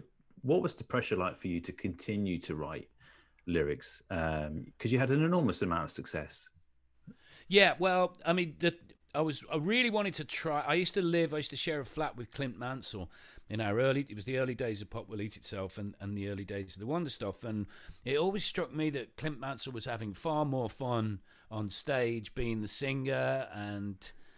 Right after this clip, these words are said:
Speaker 2: and being the rhythm guitarist. You know, he c-, he could wear rock and roll clothes, whereas I, I was a drummer at that time, and, you know, you, you had to wear very sort of utilitarian <laughs> clothing just,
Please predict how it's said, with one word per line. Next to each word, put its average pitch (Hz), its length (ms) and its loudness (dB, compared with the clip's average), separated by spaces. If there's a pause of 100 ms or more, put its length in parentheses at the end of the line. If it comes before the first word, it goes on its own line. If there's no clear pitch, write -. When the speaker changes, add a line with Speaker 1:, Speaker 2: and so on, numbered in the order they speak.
(680)
Speaker 2:
and 98 360 -4
being 117 240 0
the 107 180 0
rhythm 110 300 -2
guitarist. 117 800 -2
You 110 80 -6
know, 95 140 -8
he 110 140 -8
c-, - 120 -18
he 123 100 -8
could 110 160 -8
wear 107 320 -4
rock 110 260 -4
and 113 120 -4
roll 98 180 -4
clothes, 147 580 -2
whereas 120 300 -4
I, 151 260 -4
I 147 140 -6
was 143 160 -4
a 101 60 -8
drummer 147 420 -2
at - 80 -10
that 101 220 -12
time, 98 400 -6
and, 98 180 -6 (460)
you 110 80 -6
know, 101 60 -2
you, 104 200 -4
you 131 140 -4
had 120 140 -4
to 131 100 -6
wear 120 180 0
very 117 240 -2
sort 107 220 -4
of 101 80 -8
utilitarian 110 1120 0
<laughs> - 20 -18
clothing 117 640 4
just, - 320 -6